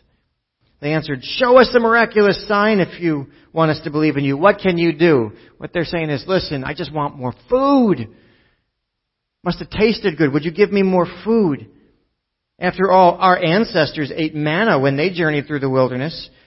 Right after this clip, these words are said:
The scriptures say Moses gave them bread to eat, from heaven to eat. I love this. Jesus says to them very simply, "Moses gave you nothing."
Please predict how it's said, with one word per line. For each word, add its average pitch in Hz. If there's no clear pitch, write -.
The 170
scriptures 208
say 185
Moses 170
gave 151
them 139
bread 127
to 147
eat, 139
from 156
heaven 190
to 160
eat. 120
I 135
love 147
this. 117
Jesus 151
says 139
to 127
them 127
very 139
simply, 127
"Moses 156
gave 123
you 117
nothing." 110